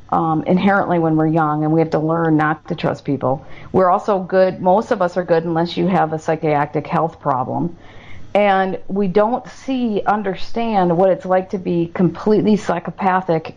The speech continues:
and make decisions based on that. So if you're so focused on winning and a psychopath, you're gonna beat somebody who's more compassionate and not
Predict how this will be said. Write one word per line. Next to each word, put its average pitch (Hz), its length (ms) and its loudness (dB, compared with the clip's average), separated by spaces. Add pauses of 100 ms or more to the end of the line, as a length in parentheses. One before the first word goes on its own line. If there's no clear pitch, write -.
and 165 560 2
make 208 320 4
decisions 196 580 2
based 165 320 -2
on 160 160 2
that. 170 320 0 (360)
So 214 240 0
if 214 200 -2
you're 262 300 2
so 220 460 0
focused 240 600 0
on 165 240 2
winning 214 440 0
and 165 400 2
a 160 80 -2
psychopath, 185 680 -2
you're 202 120 0
gonna 214 220 2
beat 247 320 0
somebody 170 400 -2
who's 170 200 -6
more 175 180 2
compassionate 180 680 -2
and 170 120 2
not 165 360 0